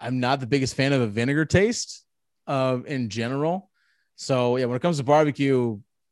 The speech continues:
but also not a big sauce guy either when on my barbecue. So that's probably where I tend to lean towards Eastern style. Where a lot of people may not know, Eastern style is with the vinegar based.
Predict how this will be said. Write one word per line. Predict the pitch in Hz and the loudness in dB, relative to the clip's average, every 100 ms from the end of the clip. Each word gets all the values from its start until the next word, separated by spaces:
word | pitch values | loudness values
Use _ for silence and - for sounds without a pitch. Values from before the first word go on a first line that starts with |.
| _ _ _ _ | _ _ _ _
but | 113 151 | -4 0
also | 165 160 | 0 0
not | 151 139 | 0 0
a | 123 | 0
big | 120 | -4
sauce | - 135 127 123 - | -2 2 2 0 -4
guy | 110 98 90 92 | -6 -6 -6 -8
either | 117 110 101 | -6 -6 -8
when | 101 | -8
on | 101 | -8
my | 95 | -8
barbecue. | 104 104 98 - 85 | -8 -8 -8 -12 -14
So | - 117 | -8 -8
that's | 107 | -4
probably | 143 131 | -2 0
where | 123 | 0
I | 110 | -4
tend | 98 127 107 | -6 -8 -8
to | |
lean | 101 101 98 | -8 -8 -8
towards | 113 101 92 107 - _ _ - | -8 -8 -10 -14 -18 _ _ -4
Eastern | 147 - 120 104 | -2 -2 -8 -10
style. | - 87 73 - - - - - | -10 -10 -10 -18 -20 -20 -20 -12
Where | - 160 | 2 4
a | |
lot | 156 | 6
of | 180 | 4
people | 170 156 | 2 2
may | 156 | 2
not | 143 | 2
know, | 135 165 143 | 2 4 2
Eastern | 131 160 143 165 139 | 0 -2 -2 -2 -2
style | - 135 135 135 127 | 0 2 4 4 2
is | 123 123 | 0 -4
with | 120 | -8
the | 110 | -8
vinegar | 110 151 156 131 | 2 2 4 2
based. | 110 110 110 - | 0 -2 -4 -10